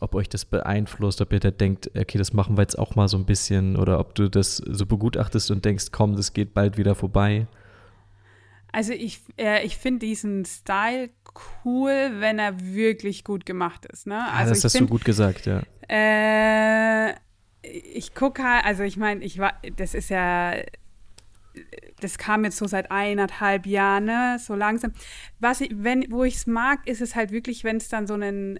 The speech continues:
Speaker 2: Oldschool-Vibe hat. Das find ich geil.
Speaker 1: Ja.
Speaker 2: Oder halt dann bei diesen wirklich, ähm,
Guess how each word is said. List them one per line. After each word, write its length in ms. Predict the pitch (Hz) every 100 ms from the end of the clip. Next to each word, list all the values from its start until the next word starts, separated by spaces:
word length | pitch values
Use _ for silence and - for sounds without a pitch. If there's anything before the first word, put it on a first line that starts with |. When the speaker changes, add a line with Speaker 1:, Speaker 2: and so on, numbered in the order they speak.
| -
Speaker 2:
Oldschool-Vibe 1120 | - 233 254 - - 220 196 180 185 196 196 - -
hat. 300 | 208 277 - - -
Das 140 | - -
find 200 | 226 233
ich 140 | -
geil. 500 | 220 220 240 240 330 -
Speaker 1:
Ja. 160 | 95 180 - -
Speaker 2:
Oder 320 | - 233 240
halt 240 | 240 233 226
dann 160 | 220
bei 140 | 214 214
diesen 400 | 220 220 214 208
wirklich, 720 | 226 226 226 220 214 196 -
ähm, 760 | - 120 117 202 202 196 196